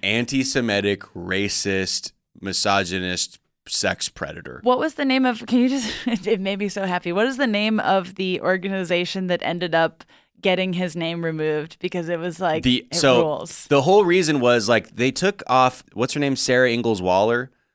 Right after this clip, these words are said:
Speaker 2: Waller,
Speaker 1: You know,
Speaker 2: yeah.
Speaker 1: they took her name off because of a lot of the racist shit she was saying.
Speaker 2: Yes.
Speaker 1: And that's sort of been kind of the momentum within the American Library Association of being like, "No, we need to be very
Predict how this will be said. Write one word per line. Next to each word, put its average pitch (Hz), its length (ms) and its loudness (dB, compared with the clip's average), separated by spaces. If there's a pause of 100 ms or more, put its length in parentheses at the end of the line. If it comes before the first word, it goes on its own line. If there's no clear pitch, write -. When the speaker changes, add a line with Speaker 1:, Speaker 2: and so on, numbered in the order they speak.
(220)
Speaker 2:
Waller, 170 260 -2
Speaker 1:
You 123 60 2
know, 120 100 4
Speaker 2:
yeah. - 100 4
Speaker 1:
they 131 120 4
took 135 220 -2
her 139 160 2
name 131 240 2
off 110 220 2
because 107 280 0
of 95 100 -2
a - 20 0
lot 104 200 4
of 98 120 0
the 95 80 -2
racist 101 320 -2
shit 90 220 -6
she 131 160 0
was 117 180 0
saying. 92 340 0
Speaker 2:
Yes. 143 320 -8
Speaker 1:
And 120 140 2
that's 139 200 2
sort 170 180 0
of 120 100 -2
been 131 180 0
kind 131 200 0
of 107 100 -2
the 101 80 -2
momentum 98 500 -2
within 95 320 -2
the 95 100 -2
American 87 380 -4
Library 95 320 0
Association 135 640 -2
of 98 80 -4
being 98 140 -2
like, 90 180 -4
"No, 98 220 0
we 123 80 0
need 185 80 -4
to 165 60 -4
be 135 100 -2
very 101 320 0